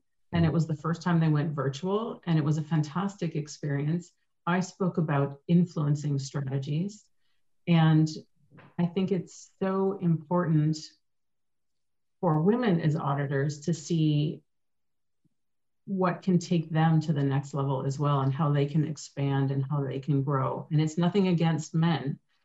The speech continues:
but I think that perhaps women in audit are a little bit underserved. And I love seeing that the I I A has focused on that conference.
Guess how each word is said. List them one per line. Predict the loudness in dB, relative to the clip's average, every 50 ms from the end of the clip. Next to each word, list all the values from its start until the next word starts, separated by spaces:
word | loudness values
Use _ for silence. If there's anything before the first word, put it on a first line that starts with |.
| _ _ _ _
but | -2 0
I | 0 0 0
think | 0 0 0 2 2 0
that | -2 -4 -4 -4
perhaps | -2 0 0 0 0 -2 -6 -10 _ _ _ _ _ _ _ _ _ _ _ _ _ _ _ _ _ _ _ _ _ _ _ _ _ _ _ _ _ _ _ _ _ _ _ _
women | -10 -10 -8 -8 -10 -8 -4 0 2 6 6 8 8 8 6
in | 4 4 2
audit | 2 0 0 0 0
are | 0 0
a | 0
little | 0 0 0 0
bit | 0 0 -2
underserved. | -2 -2 -2 -2 -2 -4 -6 -8 -6 -4 -4 -4 -4 -6 -10 -16 -20 -20 -20 -18 -8 -4
And | 0 0
I | 2 2 2 0 0 -2 -6 -8 -6
love | -4 -2 -2 0 0 0 -2 -2 -4 -6
seeing | -10 -16 -8 -4 -2 0 2 2 2 2 2 2
that | 0 -2 -2
the | -4 -6
I | -4 -2 -2 0 0 0
I | 0 0
A | 0 0 0 0
has | 0 -2 -2 -4 -6 -8 _
focused | -6 -6 -4 -4 -6 -4 -2
on | -2 -2 -2
that | -2 -4 -6
conference. | -8 -6 -6 -4 -4 -4 -4 -4 -4 -4 -4 -6